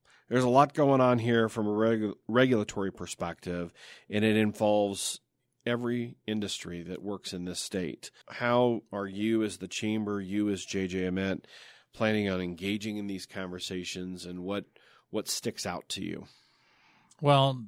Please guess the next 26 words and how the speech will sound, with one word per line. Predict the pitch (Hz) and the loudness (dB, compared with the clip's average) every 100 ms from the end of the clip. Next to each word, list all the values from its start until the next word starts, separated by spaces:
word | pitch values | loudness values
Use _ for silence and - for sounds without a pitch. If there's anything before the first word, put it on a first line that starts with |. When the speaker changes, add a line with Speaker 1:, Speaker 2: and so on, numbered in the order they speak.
| - | -12
Speaker 2:
certainly | - - 156 156 165 147 127 | -4 0 2 2 2 2 2
that | 120 107 | 0 -2
it's | 101 117 123 | -4 -6 -2
a | |
year-round | 113 113 110 107 104 98 | 0 2 2 0 -2 -2
job | 101 101 101 | -2 -4 -6
now | 98 92 | -10 -12
to | - | -10
be | 107 | -8
involved | 101 98 95 101 | -6 -6 -6 -6
in | 95 | -8
public | 104 101 - | -8 -8 -8
policy | 98 98 - 101 | -8 -6 -8 -8
in | 98 | -8
Colorado. | - 95 95 92 90 87 104 | -8 -8 -8 -8 -10 -12 -10
It's | 110 - | -8 -4
not | 113 113 | -4 -4
the | 120 | -6
one | 110 107 | -4 -4
hundred | 107 104 98 | -4 -6 -6
twenty | - 101 95 | -6 -6 -6
days | 95 95 92 | -8 -8 -10
of | 98 | -12
the | 117 | -12
legislative | 117 98 - - 92 90 | -10 -8 -8 -8 -8 -8
session | 98 95 - 95 | -8 -8 -10 -12